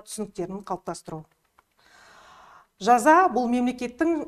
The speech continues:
ә, жасалған қылмыстық құқық бұзушылыққа деген реакциясы. Егер қоғамға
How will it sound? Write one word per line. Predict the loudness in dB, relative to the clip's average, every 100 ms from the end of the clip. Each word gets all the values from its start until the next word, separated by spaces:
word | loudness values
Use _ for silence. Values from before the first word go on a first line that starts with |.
| -12 -6
ә, | 0 2 2 0
жасалған | 0 2 4 0 0
қылмыстық | -4 -4 -4 -6
құқық | -8 -12 -6
бұзушылыққа | -4 -4 -8 0 0
деген | 0 -2 -2
реакциясы. | 0 0 -2 -12 -18 -20 -18 -8
Егер | -2 0 0
қоғамға | 0 -2 0